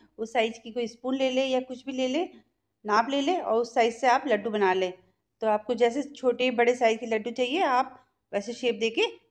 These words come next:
ये लड्डू बना लें। ये देखिए बहुत ही आराम से हमारे लड्डू बन गए हैं।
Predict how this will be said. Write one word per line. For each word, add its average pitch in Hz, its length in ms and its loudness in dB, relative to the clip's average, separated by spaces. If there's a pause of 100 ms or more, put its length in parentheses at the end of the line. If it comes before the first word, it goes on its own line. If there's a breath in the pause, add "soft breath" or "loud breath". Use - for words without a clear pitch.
ये 220 100 -6
लड्डू 220 220 -2
बना 202 200 2
लें। 196 140 2
ये 214 180 -4
देखिए 226 420 -4
बहुत 214 220 0
ही 247 60 -4
आराम 226 220 2
से 240 100 -6
हमारे 240 220 -2
लड्डू 220 240 -6
बन 240 220 2
गए 294 200 4
हैं। 370 180 0